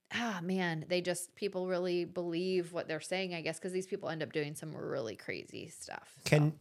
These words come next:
Speaker 2: can you, we have David running the boards today. Can you do me a favor, David? Can you Google what percentage of cult leaders are men?
Speaker 1: Oh, it has to be like a ninety-five.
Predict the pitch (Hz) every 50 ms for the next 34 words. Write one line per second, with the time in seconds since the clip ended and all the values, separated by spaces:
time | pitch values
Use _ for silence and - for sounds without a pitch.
0 | - - - 151 147 147 156 151 147 139 127 117 120 - - - 139 120 139 135
1 | 139 135 123 123 113 113 110 117 - - _ - 139 123 113 113 113 110 110 104
2 | 101 107 104 101 101 101 - - - 113 101 101 101 104 - - - 120 113 117
3 | 123 131 143 147 151 151 143 - 123 107 101 101 98 92 95 95 92 98 101 -
4 | - - 117 113 113 127 165 165 139 135 127 113 107 101 98 98 101 - - -
5 | - - - - - _ _ _ _ _ _ _ _ _ _ _ _ _ _ -
6 | 120 117 120 127 139 - - - - - - 185 160 - - 143 135 135 135 135
7 | 131 - - 120 113 - - - - - 123 120 123 123 123 117 113 113 113 107
8 | 101 - 107 104 104 104 101 98 95 82 69 65 - - _ _ _ _ _ _
9 | _ _ _ _ _ _ _ _ _ _ _ - 202 190 165 147 156 - - -
10 | - - _ - 170 165 165 - - 160 151 - - _ _ _ - 175 175 175
11 | 160 156 160 165 170 180 156 - - 117 117 90 - - -